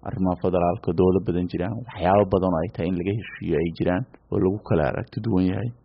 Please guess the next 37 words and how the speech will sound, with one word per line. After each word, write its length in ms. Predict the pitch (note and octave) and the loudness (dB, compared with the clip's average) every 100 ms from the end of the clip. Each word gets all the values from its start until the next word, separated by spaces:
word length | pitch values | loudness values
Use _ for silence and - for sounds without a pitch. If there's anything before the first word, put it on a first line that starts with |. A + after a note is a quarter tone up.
| _ | _
Waxyaabahaasna 920 | - C3 B2 C3 C3 G2+ - G2 F2 E2+ - _ _ _ | -6 0 4 4 4 2 0 -2 -2 -4 -8 _ _ _
sideeda 440 | - - G#2 F#2+ F2 | -4 0 2 2 2
saxda 340 | - - G2+ | -4 -6 0
ah 120 | D#2+ | 2
oo 80 | F2+ | 2
ay 80 | F2+ | 0
dastuurka 360 | B2 - G2+ - | -4 -4 -4 -4
ugu 140 | F2 | -6
qoran 220 | E2 D#2+ - | -4 -6 -6
tahay 160 | D#2+ | -4
baa 220 | D#2 D#2 - | -4 -4 -6
ah 160 | - G2+ | -10 -10
in 160 | - | -6
laga 200 | C3+ F2 | -4 0
heshiiyo. 460 | F#2+ B2 - - - - _ | -2 -4 -10 -12 -12 -16 _
Marka 380 | - G2+ - G#2+ E2+ - | -4 -4 -2 -2 -2 -2
inaan 320 | - A2 G#2 G2 - - | 0 2 4 0 -4 -8
annaga 400 | F#2+ G2+ G#2 F#2+ - _ _ _ _ _ - | -4 0 2 2 0 _ _ _ _ _ 2
doodaheeda 580 | G2+ G#2+ G#2+ F#2 F#2 - | 4 4 4 2 2 0
iyo 140 | - | -2
wadahadalkeeda 540 | F2+ G2 F#2+ F#2+ - E2+ | -2 2 2 2 -2 -4
ka 100 | - | -2
qayb 180 | F2+ F2 | -2 2
gallo 280 | F2 F2 - - | 4 4 2 -4
baan 220 | - F2+ | -6 -6
diyaar 280 | F2+ G#2 G2 | -2 0 2
u 60 | G#2 | 0
nahay. 240 | G#2 G#2 A2 _ _ _ _ _ _ _ - | -2 -4 -6 _ _ _ _ _ _ _ -6
Waxyaabo, 420 | B2+ B2 C3 D3 - _ _ _ _ _ _ _ | 4 6 6 4 -2 _ _ _ _ _ _ _
eh, 240 | G#2 G2+ F#2+ | 0 2 4
aragtiyo 480 | F#2+ G2 - - A#2+ - | 2 0 -2 2 2 2
state 380 | - A#2+ G#2 F#2+ | 0 4 4 2
ah 120 | - | -14
oo 180 | - A2+ | -16 -6
Puntland 500 | A2 A2 G#2 E2 D#2+ | 0 2 2 0 -2
ay 100 | D#2 | -6
qabto 360 | - - - | -10 -14 -2